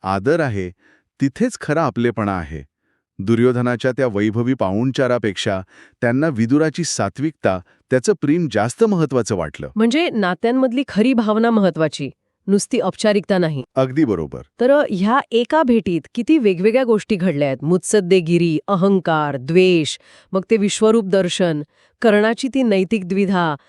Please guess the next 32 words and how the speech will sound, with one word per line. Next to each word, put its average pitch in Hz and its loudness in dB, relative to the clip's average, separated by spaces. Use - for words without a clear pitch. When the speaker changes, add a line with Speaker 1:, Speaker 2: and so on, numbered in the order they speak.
Speaker 2:
आणि 233 2
शेवटी 269 0
नात्यांचं 247 0
महत्त्व. 190 0
एका 226 2
यशस्वी 247 0
शांती 214 0
प्रस्तावाने 180 0
खरं 233 4
तर 277 4
महायुद्धाचा 220 0
मार्गच 160 0
निश्चित 170 -2
केला. 131 -4
Speaker 1:
हो, 107 0
आणि 104 -2
हे 110 0
सगळं 117 0
आपल्याला 113 0
एका 131 0
विचाराकडे 135 -2
घेऊन 107 0
जातं, 87 -4
नाही 95 -2
का? 95 -2
Speaker 2:
कुठल्या? 202 -2
Speaker 1:
की 196 0
जेव्हा 127 0
एखाद्या 151 -2
व्यक्तीला 131 -2
आपलं 143 -2
भविष्य 98 -2